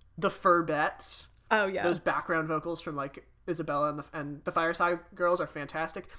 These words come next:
Speaker 1: And then, and we're gonna talk a lot about, about Candace, about Ashley Tisdale.
Speaker 2: Oh, yes.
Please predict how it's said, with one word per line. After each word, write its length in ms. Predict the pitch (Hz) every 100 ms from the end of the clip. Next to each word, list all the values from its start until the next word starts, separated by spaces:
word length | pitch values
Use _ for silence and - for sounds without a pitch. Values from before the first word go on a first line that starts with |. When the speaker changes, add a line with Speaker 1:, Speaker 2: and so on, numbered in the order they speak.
| - - -
Speaker 1:
And 160 | 202 196
then, 400 | 254 208 180 180 - - -
and 80 | 190
we're 100 | 226
gonna 140 | 220
talk 180 | 202 190
a 40 | 165
lot 460 | 160 156 147 131 - - - 185
about, 400 | 160 139 139 - - -
about 280 | 156 113 -
Candace, 440 | 170 139 135 139
about 180 | 143 123
Ashley 260 | 135 - 147
Tisdale. 340 | 135 147 -
Speaker 2:
Oh, 180 | - 208
yes. 340 | 190 - -